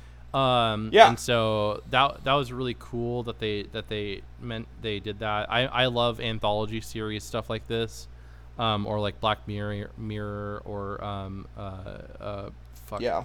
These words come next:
Speaker 1: Electric Dreams on Amazon is also really good. Um,
Speaker 2: Based on Philip K. Dick stories.
Speaker 1: Yeah.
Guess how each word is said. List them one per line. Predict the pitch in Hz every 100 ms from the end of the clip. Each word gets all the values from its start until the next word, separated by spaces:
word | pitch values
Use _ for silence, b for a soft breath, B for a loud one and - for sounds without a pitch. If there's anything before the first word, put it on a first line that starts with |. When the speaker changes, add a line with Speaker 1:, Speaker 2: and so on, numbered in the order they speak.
| -
Speaker 1:
Electric | 113 123 - 117
Dreams | - 107 107 107
on | 107 98
Amazon | 101 104 101 107 104
is | 101
also | 98 -
really | 104 104
good. | 101 107 104 104 b b b b b -
Um, | 131 123 110 104 98 101 -
Speaker 2:
Based | 151 156 -
on | 143 135
Philip | 123 143 135
K. | - 127
Dick | 135 -
stories. | - 73 82 - - - - - -
Speaker 1:
Yeah. | 135